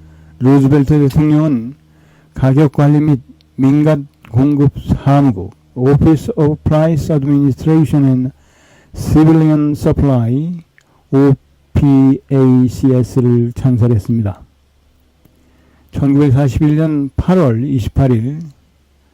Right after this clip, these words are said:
격관리 및 민간 공급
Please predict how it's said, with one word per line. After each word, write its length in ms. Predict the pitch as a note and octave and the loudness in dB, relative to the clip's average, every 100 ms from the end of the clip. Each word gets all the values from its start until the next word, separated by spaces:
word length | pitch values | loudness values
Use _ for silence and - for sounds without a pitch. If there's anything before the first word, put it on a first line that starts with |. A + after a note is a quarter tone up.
| _ _ _ _ _ _ _ _ | _ _ _ _ _ _ _ _
격관리 680 | - D3+ - _ - C#3+ D3 | -2 -2 -4 _ -2 0 2
및 240 | D3 C#3+ C3 _ | 2 0 -2 _
민간 680 | - C3 C#3 D#3+ D#3+ D#3 D3 | -10 -2 0 0 0 -2 -2
공급 480 | C#3 C#3+ D3+ D3+ C#3+ | -2 -2 0 -2 -4